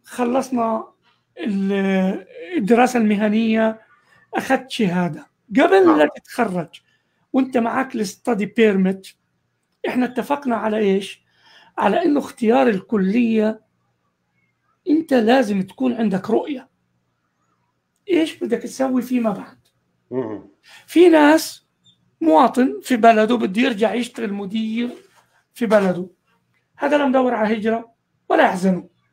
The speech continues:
Speaker 1: ما هذا يرجع يشتغل في منصب،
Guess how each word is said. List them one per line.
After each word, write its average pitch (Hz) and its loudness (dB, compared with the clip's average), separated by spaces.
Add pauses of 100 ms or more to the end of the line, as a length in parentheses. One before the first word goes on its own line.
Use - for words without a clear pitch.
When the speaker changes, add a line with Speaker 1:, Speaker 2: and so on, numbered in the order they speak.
(880)
Speaker 1:
ما 185 -4
هذا 208 4
يرجع 269 0
يشتغل 339 -4 (140)
في 294 -6
منصب، 392 2